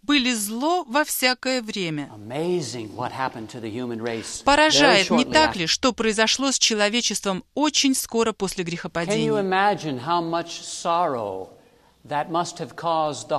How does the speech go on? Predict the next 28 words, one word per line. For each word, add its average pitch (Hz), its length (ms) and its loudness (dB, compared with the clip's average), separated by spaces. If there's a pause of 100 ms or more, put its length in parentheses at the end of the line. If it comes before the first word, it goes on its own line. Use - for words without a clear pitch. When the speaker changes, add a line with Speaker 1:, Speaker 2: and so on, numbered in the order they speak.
Speaker 2:
heart 165 220 -2
of 139 100 -6
Adam 147 380 0
as 120 180 -8
he 143 80 -2
watched 135 440 -4
it 117 100 -12
happen? 113 340 -6
Speaker 1:
Вы 311 80 2
можете 330 300 0
себе 294 260 2
представить, 277 960 2 (320)
э, 226 480 2 (320)
какой 302 260 2
скорбью 277 540 2
наполнялось 240 560 2
сердце 240 560 2
Адама, 220 460 4
когда 202 280 2
на 208 120 0 (100)
его 214 300 2
глазах 214 640 0
это 190 160 -4
все 185 240 -2
происходило, 175 800 -2
это 151 240 -4
падение. 160 580 -4
Speaker 2:
Especially 127 560 -4